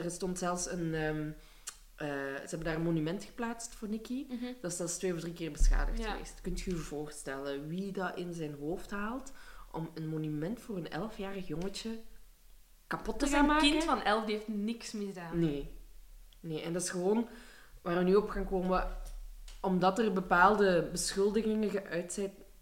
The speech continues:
Speaker 1: geuit zijn aan het adres van iemand en de dorpsbewoners konden dat niet pikken.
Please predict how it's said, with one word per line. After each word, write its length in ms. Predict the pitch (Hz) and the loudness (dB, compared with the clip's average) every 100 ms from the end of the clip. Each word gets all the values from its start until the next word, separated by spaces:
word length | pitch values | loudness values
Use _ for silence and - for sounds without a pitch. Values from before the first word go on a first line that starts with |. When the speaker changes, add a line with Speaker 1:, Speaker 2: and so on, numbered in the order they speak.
| - | -10
Speaker 1:
geuit 340 | - 151 160 - | -6 -2 -2 -2
zijn 120 | 180 | -4
aan 80 | 151 | -4
het 140 | 151 | -4
adres 360 | - 151 170 180 | -4 -4 -4 -4
van 120 | 196 | -6
iemand 500 | 190 185 175 180 - - | -2 -2 -2 -4 -8 -6
en 200 | 151 151 | -4 -2
de 120 | 151 | 0
dorpsbewoners 760 | 156 160 165 156 156 147 151 - | 0 0 -2 -2 0 0 -2 -2
konden 220 | 143 143 | 0 0
dat 120 | 131 | -2
niet 160 | 139 - | -4 -6
pikken. 360 | 220 220 214 | 0 2 2